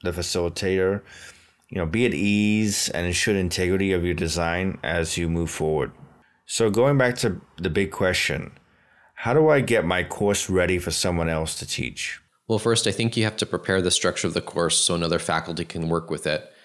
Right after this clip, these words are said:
Speaker 2: You can incorporate a facilitation guide into the course itself, or you can use a separate document. The facilitation guide, it's, you know, that instruction manual for that course. It explains the design of the course and the weekly tasks or teaching required for a successful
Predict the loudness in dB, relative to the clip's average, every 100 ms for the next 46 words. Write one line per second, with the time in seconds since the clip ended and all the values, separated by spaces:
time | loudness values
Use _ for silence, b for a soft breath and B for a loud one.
0 | B B B B B -2 -2 0 0 2
1 | 0 0 2 0 2 0 2 2 2 2
2 | 2 2 2 0 0 -2 0 0 0 0
3 | 2 2 2 -4 -14 -6 -2 0 0 0
4 | 2 0 0 -2 -2 -2 0 -2 -2 -4
5 | b b b b b -6 -2 0 2 2
6 | 2 2 2 2 0 0 0 0 2 2
7 | 2 0 0 0 2 2 2 0 2 0
8 | 0 0 0 0 -4 -6 -4 -4 -2 -2
9 | 0 0 2 2 2 2 2 4 4 2
10 | 0 -2 -2 -2 -2 0 0 0 -2 -4
11 | -6 -4 -2 -4 -2 0 2 0 -2 -6
12 | -4 -2 -2 0 -2 0 0 0 -2 -4